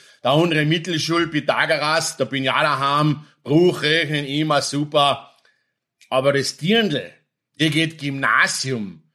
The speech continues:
Allein, wenn ich Gymnasium schreiben muss,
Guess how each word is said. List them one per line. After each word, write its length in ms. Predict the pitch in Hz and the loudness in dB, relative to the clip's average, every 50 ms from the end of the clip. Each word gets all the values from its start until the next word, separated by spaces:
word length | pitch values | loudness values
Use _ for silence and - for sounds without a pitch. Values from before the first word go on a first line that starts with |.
| _ _ _ _ _ _ _ - | _ _ _ _ _ _ _ -2
Allein, 680 | 151 151 156 151 131 135 147 175 190 185 156 123 104 104 | 0 2 2 2 2 4 4 2 2 2 -2 -4 -6 -6
wenn 160 | 127 156 151 | -8 -6 -4
ich 260 | 208 196 220 208 147 | -2 -2 -2 -2 -2
Gymnasium 680 | 147 156 147 143 139 127 151 190 - - - 165 151 139 | -2 -2 0 0 0 0 0 0 0 -2 -2 -2 -2 -2
schreiben 480 | - - 131 135 151 175 202 202 190 175 | -4 -4 -2 2 2 4 4 2 2 2
muss, 480 | 165 156 143 127 113 - - - - | 2 2 2 2 0 -4 -8 -10 -12